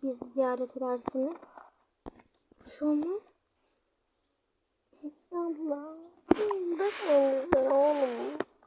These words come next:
Gitme. Yeter. Gitmem lazım. Öpeyim sizi. Ağlamayın tamam.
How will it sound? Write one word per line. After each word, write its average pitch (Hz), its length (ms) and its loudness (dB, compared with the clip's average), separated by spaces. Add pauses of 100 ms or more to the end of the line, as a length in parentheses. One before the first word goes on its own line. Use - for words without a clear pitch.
(140)
Gitme. 302 840 -4 (3250)
Yeter. 254 560 0 (640)
Gitmem 302 420 -2
lazım. 233 640 -2 (1160)
Öpeyim 339 380 0 (120)
sizi. 277 380 -2 (540)
Ağlamayın 294 520 4
tamam. 269 280 -2